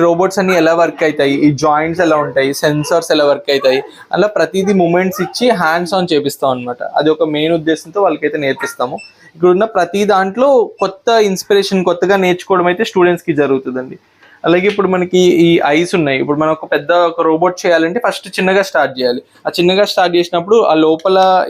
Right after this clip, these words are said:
ఈ ఎక్విప్‌మెంట్ అంతా ఎలా వర్క్ అవుతుంది అదంతా కూడా మనకి స్టూడెంట్స్కి చూపిస్తాం అనమాట. ఇప్పుడు ఈ ఐ మూవ్‌మెంట్ ఎలా జరుగుతుంది, మన హ్యూమన్ ఐ అయితే, ఆ, ఐస్ బ్లింక్ చేయమనగానే చేస్తాము, కానీ ఒక రోబోట్కి అయితే ప్రోగ్రామ్ చేసి మనం ఎలా చేస్తాము, అలాగే పక్కకు చూడమంటే ఎలా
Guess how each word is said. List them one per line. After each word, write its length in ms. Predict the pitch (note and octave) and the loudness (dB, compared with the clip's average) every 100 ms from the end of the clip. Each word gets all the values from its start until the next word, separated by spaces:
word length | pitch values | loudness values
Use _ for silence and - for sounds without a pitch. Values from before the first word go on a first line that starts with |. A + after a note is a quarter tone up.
| E3+ | 0
ఈ 20 | D#3+ | 0
ఎక్విప్‌మెంట్ 420 | - F3+ F3 F3 | 0 -2 0 0
అంతా 160 | F3 F#3 | 0 2
ఎలా 120 | E3 E3 | 2 2
వర్క్ 200 | D#3 D#3 C#3 | 0 0 -4
అవుతుంది 320 | C3+ B2+ - _ - | -2 -8 -10 _ -4
అదంతా 220 | D#3+ E3 F#3+ | -2 0 0
కూడా 100 | G#3+ G#3+ | 0 0
మనకి 200 | F#3+ F3+ - | -2 -4 0
స్టూడెంట్స్కి 460 | F3 E3+ E3+ D#3 | 0 0 -2 0
చూపిస్తాం 280 | D3 C#3+ C#3+ | 2 2 -2
అనమాట. 200 | B2+ B2 - | -2 -2 -4
ఇప్పుడు 160 | C#3+ D#3 | -2 -2
ఈ 40 | - D3 | 0 0
ఐ 20 | D#3+ E3 | 0 0
మూవ్‌మెంట్ 280 | D#3+ D#3 D3 | 0 0 0
ఎలా 100 | C#3+ C#3 | 0 2
జరుగుతుంది, 420 | C#3 B2+ B2+ B2+ | 0 -2 -4 -6
మన 160 | C#3 D3 D3+ | -2 -2 2
హ్యూమన్ 280 | D#3+ E3+ E3+ | 2 2 0
ఐ 20 | D#3+ D3+ | 0 0
అయితే, 200 | D3 C4 - - _ - C#3+ | 0 -4 -4 -20 _ -4 0
ఆ, 20 | C3+ C3+ - D#3 | 0 0 0 0
ఐస్ 160 | D#3+ | 0
బ్లింక్ 220 | E3+ F3 E3+ | 0 0 0
చేయమనగానే 420 | E3+ D#3+ D#3+ G3+ G#3 | 0 0 0 -2 0
చేస్తాము, 380 | D#3 C#3+ B2+ B2 - - | -2 0 -4 -6 -12 -8
కానీ 120 | F#3 G#3+ | -2 0
ఒక 80 | G3+ F3+ | 2 2
రోబోట్కి 360 | F3 F#3+ G3 | 2 0 0
అయితే 120 | F#3 G#3 G3+ | -2 -2 2
ప్రోగ్రామ్ 400 | E3 D#3+ F3 F3 | 0 2 0 0
చేసి 200 | F3 E3 G3+ | 0 0 0
మనం 120 | F3+ D3+ | 0 2
ఎలా 120 | D3+ D3+ | 0 0
చేస్తాము, 440 | C#3 C#3 B2+ B2 - - _ _ | -2 0 -4 -4 -8 -14 _ _
అలాగే 260 | D#3 E3+ F#3 F3 | 0 2 0 -2
పక్కకు 260 | D#3+ F3+ E3 | -2 -4 0
చూడమంటే 320 | F3+ E3 E3 F3 | 2 2 2 2
ఎలా 120 | D3+ | 2